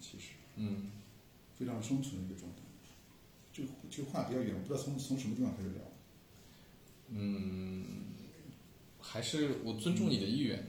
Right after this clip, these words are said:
Speaker 1: 嗯。
Speaker 2: <laughs> 你想聊什么就聊什么，因为
Speaker 1: 嗯。
Speaker 2: 我，我觉得对我来讲，对我个人来说很有意义的一件事情，就是其实你是改变了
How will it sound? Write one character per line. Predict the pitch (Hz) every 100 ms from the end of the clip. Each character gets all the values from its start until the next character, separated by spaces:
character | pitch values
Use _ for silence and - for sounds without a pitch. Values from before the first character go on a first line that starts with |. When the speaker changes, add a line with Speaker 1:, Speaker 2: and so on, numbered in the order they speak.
| 131
Speaker 1:
嗯。 | 143 - 214 233 - 220 214 -
Speaker 2:
<laughs> |
你 | 127
想 | 165 120 101
聊 | 101
什 | - 113
么 | 92
就 | - 117
聊 | 98 107
什 | 104
么， | 95 -
因 | 147
为 | 175 170 - -
Speaker 1:
嗯。 | 110 107 107 - -
Speaker 2:
我， | - -
我 | 107
觉 | 120
得 | 160 175 170
对 | 190
我 | 160 -
来 | - 117
讲， | - - -
对 | 196
我 | 113 -
个 | 196
人 | 120
来 | 104
说 | 104 - -
很 |
有 | 107 95
意 | 117 117
义 |
的 | 101
一 | 98
件 | 104 101
事 | 104 113
情， | - 92 92
就 | 120
是 | - 117 107 - - -
其 | - 131
实 | 175
你 | 143
是 | -
改 | - -
变 |
了 | 110